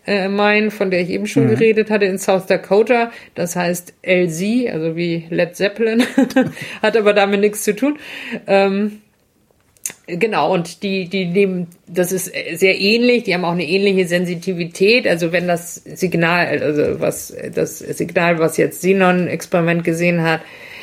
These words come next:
Speaker 1: ähm, wenn das von L Z dann auch bestätigt werden würde, wäre das natürlich schon sehr, sehr interessant.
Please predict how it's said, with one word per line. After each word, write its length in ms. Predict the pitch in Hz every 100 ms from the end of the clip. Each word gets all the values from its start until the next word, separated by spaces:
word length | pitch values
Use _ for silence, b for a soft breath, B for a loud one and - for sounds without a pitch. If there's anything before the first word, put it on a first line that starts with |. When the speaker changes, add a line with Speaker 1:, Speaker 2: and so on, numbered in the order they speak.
| B B -
Speaker 1:
ähm, 520 | 165 160 160 160 156
wenn 500 | 151 156 156 151 147
das 220 | 147 139
von 500 | - 165 151 151 147
L 260 | 135 147 151
Z 220 | 139 202
dann 160 | 220 170
auch 220 | 156 180
bestätigt 580 | - 160 - 202 254 233
werden 260 | 220 196 180
würde, 220 | 185 170
wäre 220 | 170 165
das 180 | 151 156
natürlich 340 | 156 156 156
schon 200 | - 160 160
sehr, 120 | 160
sehr 160 | 156 143
interessant. 800 | - - 151 - 156 214 285